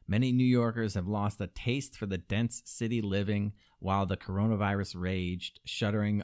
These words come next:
office buildings and giving people few reasons to stick around. The delayed response is because apartment, apartments vacated during the three-month lockdown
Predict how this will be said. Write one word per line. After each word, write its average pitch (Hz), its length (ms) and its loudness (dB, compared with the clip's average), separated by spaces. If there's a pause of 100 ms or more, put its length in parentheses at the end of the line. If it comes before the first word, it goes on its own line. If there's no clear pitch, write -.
office 98 400 -4
buildings 95 640 -2
and 87 200 -6
giving 87 240 -4
people 82 340 -6
few 90 220 -6
reasons 85 420 -8
to 78 80 -14
stick - 300 -10
around. 110 480 -4 (400)
The 90 80 2
delayed 110 420 0
response 107 720 -2
is 95 160 -6
because 101 460 -6
apartment, 107 540 -4 (400)
apartments 113 520 -2
vacated 104 640 0
during 104 320 2
the 95 80 0
three-month 101 500 0
lockdown 95 800 -4